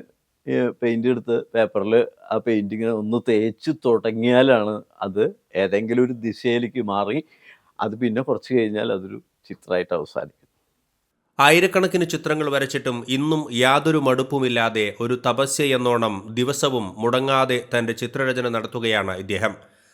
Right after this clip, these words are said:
Speaker 2: ചിത്രരചനയിലെ എല്ലാത്തരം മാധ്യമങ്ങളും മാറി മാറി ഉപയോഗിച്ചാണ് ഓരോ പുതിയ സൃഷ്ടികളും രൂപം കൊള്ളുന്നത്.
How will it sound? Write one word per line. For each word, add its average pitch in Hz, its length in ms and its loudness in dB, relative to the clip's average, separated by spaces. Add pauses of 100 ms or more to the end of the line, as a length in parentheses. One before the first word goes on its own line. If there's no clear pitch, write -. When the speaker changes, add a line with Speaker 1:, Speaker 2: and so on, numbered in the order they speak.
(260)
Speaker 2:
ചിത്രരചനയിലെ 156 720 2 (140)
എല്ലാത്തരം 143 460 0 (100)
മാധ്യമങ്ങളും 127 640 0 (200)
മാറി 139 340 4
മാറി 135 300 2
ഉപയോഗിച്ചാണ് 120 600 0 (440)
ഓരോ 143 220 6 (140)
പുതിയ 139 340 0
സൃഷ്ടികളും 127 540 0 (220)
രൂപം 110 220 0 (100)
കൊള്ളുന്നത്. 98 360 -4